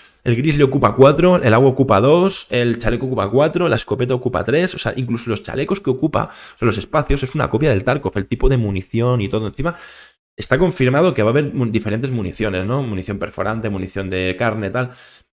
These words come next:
Y ya se ve un poco que van variando. ¿Ves? Esto no me desagrada. Están copiando algo que realmente, pues, es una copia al cien por cien, pero es una copia de algo que realmente está bien hecho, porque el sistema de loot y tal de Tarkov está muy, muy bien.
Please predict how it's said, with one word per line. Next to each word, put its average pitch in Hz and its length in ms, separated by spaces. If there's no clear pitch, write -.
Y 131 80
ya 127 140
se 170 160
ve 165 100
un 139 100
poco 160 240
que 127 60
van 117 160
variando. 110 420
¿Ves? 123 100
Esto 151 140
no 165 80
me 127 80
desagrada. 92 600
Están - 240
copiando 147 320
algo 151 180
que 123 60
realmente, 113 360
pues, - 280
es - 160
una 117 160
copia 123 300
al - 100
cien 120 220
por 120 140
cien, 165 260
pero 107 120
es 107 80
una 135 120
copia 123 180
de 113 40
algo 127 140
que 104 80
realmente 104 280
está 120 160
bien 98 140
hecho, 107 200
porque 95 160
el 90 60
sistema 98 320
de 104 80
loot 104 260
y 98 60
tal 101 160
de 95 80
Tarkov 101 280
está 104 200
muy, 113 360
muy 104 200
bien. 90 220